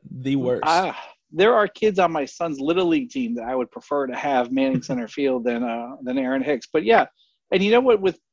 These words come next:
Speaker 2: like you said, dealing with the Yankees, uh, the Yankees always seem to have a thousand left-handed hitting outfielders that can play each position. So ship another one of them to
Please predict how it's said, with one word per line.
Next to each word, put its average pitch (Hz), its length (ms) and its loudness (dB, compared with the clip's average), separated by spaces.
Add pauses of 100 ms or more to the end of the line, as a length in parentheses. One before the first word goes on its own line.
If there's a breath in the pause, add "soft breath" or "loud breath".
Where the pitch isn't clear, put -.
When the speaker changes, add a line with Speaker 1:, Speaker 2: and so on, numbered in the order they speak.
(400)
Speaker 2:
like 185 120 -2
you 185 80 -4
said, 131 260 -2
dealing 180 320 2
with 170 200 -2
the 151 80 -4
Yankees, 135 520 -4
uh, - 60 -8 (640)
the 147 120 -2
Yankees 240 420 2
always 180 360 2
seem 156 200 -6
to 120 60 -6
have 123 320 -6 (540)
a - 40 -12 (140)
thousand 147 640 2
left-handed 135 800 -2
hitting 139 380 -4
outfielders 131 760 -4
that 127 140 -8
can 113 120 -16
play 143 160 -6
each 135 300 -10
position. 113 500 -6
So 113 360 -10 (400)
ship - 280 -4
another 175 340 2
one 156 240 0
of 147 140 -2
them 131 320 0
to 123 420 -4